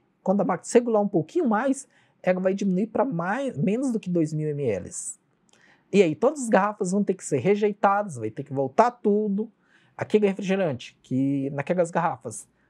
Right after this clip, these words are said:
como ele já foi, é, embalado, não tem como voltar ele pra linha de produção, abrir a garrafa, ele vai ter que ser descartado.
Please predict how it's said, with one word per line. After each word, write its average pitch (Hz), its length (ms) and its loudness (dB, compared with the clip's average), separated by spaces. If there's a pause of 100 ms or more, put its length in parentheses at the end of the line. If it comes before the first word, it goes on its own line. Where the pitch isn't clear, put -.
(240)
como 330 240 6
ele 214 160 4
já 170 200 2
foi, - 600 6
é, 139 640 2 (880)
embalado, 185 800 4 (560)
não 311 200 2
tem 262 160 4
como 175 360 0 (300)
voltar 214 580 6
ele 262 140 -4
pra 202 220 0
linha 180 200 -2
de 165 120 -6
produção, 156 680 -4 (320)
abrir 240 360 2
a - 20 6
garrafa, 180 340 -2
ele 208 120 -8
vai 233 100 0
ter 269 120 -4
que - 60 -6
ser 262 120 0
descartado. 226 720 -2